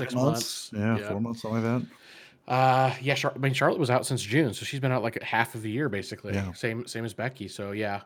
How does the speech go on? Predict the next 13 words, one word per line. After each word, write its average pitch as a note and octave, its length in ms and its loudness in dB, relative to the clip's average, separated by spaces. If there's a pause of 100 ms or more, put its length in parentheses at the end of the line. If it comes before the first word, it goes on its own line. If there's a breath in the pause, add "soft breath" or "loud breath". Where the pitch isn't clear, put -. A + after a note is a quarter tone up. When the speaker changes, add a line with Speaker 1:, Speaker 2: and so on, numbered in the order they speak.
(140)
Speaker 1:
uh, G#2+ 220 -2
I A2 80 0
mean, A2 280 -2 (320)
Sasha C3 480 4
and A#2 80 4
Speaker 2:
Crazy. G#2+ 140 4
Speaker 1:
Bayley A2 320 2
put B2 240 -2
it G#2+ 80 -2
on G#2+ 160 0
their G2+ 140 -4
backs F#2+ 420 -6
for G2 280 -4